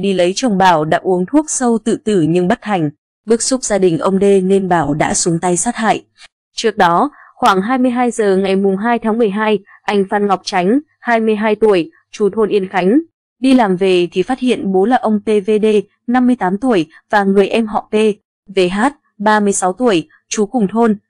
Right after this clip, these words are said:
tử vong tại nhà với nhiều vết máu trên cơ thể nên đã trình báo cơ quan chức năng. Nhận được tin báo, Công an huyện Nghi Xuân triển khai toàn bộ lực lượng để bảo vệ hiện trường và phối hợp Công an tỉnh Hà Tĩnh khám nghiệm hiện trường, khám nghiệm tử thi. Kết quả khám nghiệm, ông D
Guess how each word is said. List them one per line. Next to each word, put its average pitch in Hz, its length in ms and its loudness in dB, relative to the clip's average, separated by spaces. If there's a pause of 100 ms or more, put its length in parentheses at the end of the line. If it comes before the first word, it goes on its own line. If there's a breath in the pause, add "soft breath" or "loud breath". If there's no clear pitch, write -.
tử 226 120 -2
vong 240 220 2
tại 208 160 0
nhà 190 300 2
với 190 240 0
nhiều 220 320 2
vết - 140 -2
máu 190 340 0
trên 196 240 -2
cơ 190 120 -2
thể 185 300 -2
nên 185 340 0
đã 180 160 0
trình 185 260 -2
báo 165 200 0
cơ 202 160 -4
quan 180 180 2
chức 226 180 -6
năng. 202 200 -2 (400)
Nhận 208 180 -4
được 185 160 -2
tin 202 160 -2
báo, 190 340 2 (260 loud breath)
Công 269 160 2
an 262 160 2
huyện 233 280 2
Nghi 247 120 2
Xuân 240 300 0
triển 185 220 -4
khai 214 280 -2
toàn 190 280 0
bộ 196 120 2
lực 208 180 -2
lượng 208 280 0
để 190 120 4
bảo 175 180 2
vệ 196 140 0
hiện 202 240 -2
trường 185 340 -2
và 175 140 -2
phối 185 200 -2
hợp 226 220 -2
Công 208 160 -2
an 202 220 0
tỉnh 175 200 0
Hà 180 120 -2
Tĩnh 196 360 0
khám 190 260 -2
nghiệm 226 160 0
hiện 196 200 -2
trường, 190 280 -2 (260 soft breath)
khám 190 300 0
nghiệm 240 200 0
tử 165 240 0
thi. 208 280 -2 (460 loud breath)
Kết 214 160 0
quả 175 160 2
khám 180 260 -4
nghiệm, 226 200 0 (260)
ông 202 200 0
D 196 40 4